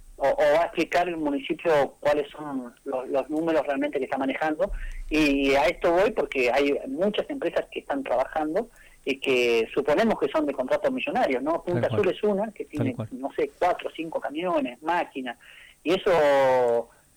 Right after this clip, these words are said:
Speaker 1: no se hace con cien mil, doscientos mil pesos mensuales, ¿eh? Estamos hablando de, de, de muchísimo dinero. Lo mismo pasa con el convenio del basural, o un comodato, la verdad que un comodato bastante extraño,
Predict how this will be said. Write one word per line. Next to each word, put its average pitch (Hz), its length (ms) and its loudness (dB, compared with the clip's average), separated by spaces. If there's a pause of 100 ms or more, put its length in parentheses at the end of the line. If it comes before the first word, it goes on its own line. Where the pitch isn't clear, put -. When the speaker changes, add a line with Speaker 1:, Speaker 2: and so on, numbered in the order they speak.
(100)
Speaker 1:
no 139 180 0
se 160 80 2
hace 196 260 0
con 127 220 -4
cien 135 200 -2
mil, 156 360 0
doscientos 135 360 -4
mil 147 120 -6
pesos 143 240 -2
mensuales, 131 600 0
¿eh? 185 100 0
Estamos 165 320 -4
hablando 160 260 0
de, 131 200 0
de, 131 260 -10
de 139 160 -2
muchísimo 185 540 -2
dinero. 240 420 2 (720)
Lo 175 100 4
mismo 233 240 4
pasa 220 200 0
con 180 100 0
el 165 80 -2
convenio 185 380 0
del 160 120 4
basural, 254 560 0 (120)
o - 140 0 (160)
un 151 100 2
comodato, 156 640 0
la 131 80 2
verdad 143 160 2
que 143 80 -6
un 135 80 -6
comodato 131 500 -2
bastante 139 400 -4
extraño, 196 560 -2